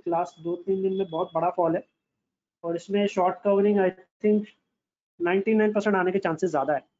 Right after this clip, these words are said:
शॉर्ट कवरिंग। और मेटल में शॉर्ट कवरिंग आएगा, मतलब निफ्टी रिकवर है। इसका चार्ट देखो, आपको समझ में आएगा, बहुत गंदा वाला फॉल है। इसका रिट्रेसमेंट पेंडिंग है actually,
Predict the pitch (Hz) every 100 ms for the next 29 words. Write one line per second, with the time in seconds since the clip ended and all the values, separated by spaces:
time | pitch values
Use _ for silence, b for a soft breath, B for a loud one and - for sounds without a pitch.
0 | _ - 160 156 151 139 131 _ _ _
1 | _ _ _ _ _ 160 170 180 214 220
2 | 214 202 208 208 208 196 226 240 208 208
3 | 185 175 202 175 170 151 135 131 _ _
4 | _ _ _ _ _ _ _ _ _ _
5 | _ _ _ _ - 160 202 202 185 190
6 | 196 208 208 185 202 196 165 170 180 160
7 | 147 139 156 190 180 175 180 208 208 208
8 | 202 190 196 233 226 208 190 180 185 -
9 | 214 208 175 175 196 165 131 - 131